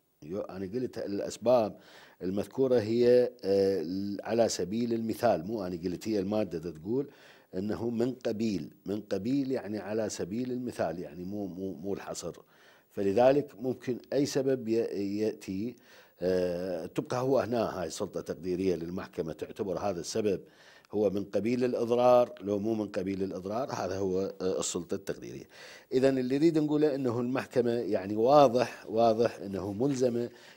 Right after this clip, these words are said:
إذا ثبت السبب أن تحكم بالتفريق، وذلك هاي الدعوة خطرة. يفترض أنه يعني إحنا نحاول كمشرع، يعني كمشرع،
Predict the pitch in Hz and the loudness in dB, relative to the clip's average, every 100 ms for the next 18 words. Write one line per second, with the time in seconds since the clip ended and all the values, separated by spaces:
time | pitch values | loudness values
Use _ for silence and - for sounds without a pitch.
0 | - 101 107 113 139 127 113 - 117 117 | -2 2 2 2 2 2 0 0 0 0
1 | 110 - 95 - 113 - - 113 110 - | -2 -6 -8 -2 -2 -2 -10 -8 -8 -12
2 | - 87 101 - 95 82 85 - - 87 | -8 -8 -6 -6 -6 -6 -6 -8 -10 -8
3 | 90 120 131 127 123 113 113 120 104 110 | -4 -4 -2 -2 -2 -2 -2 -4 -6 -6
4 | 113 107 104 - - - - 101 104 101 | -6 -8 -10 -16 -20 -20 -4 -4 -2 -4
5 | 101 - 98 98 78 95 92 95 78 85 | -4 -6 -8 -6 -6 -6 -6 -8 -10 -10
6 | 87 80 78 95 82 110 117 104 90 - | -10 -12 -10 -10 -8 0 2 2 0 -4
7 | 90 85 123 98 92 - 92 78 80 - | -6 -2 -2 0 -2 -4 -14 -14 -14 -12
8 | 76 - 101 82 | -12 -8 -8 -8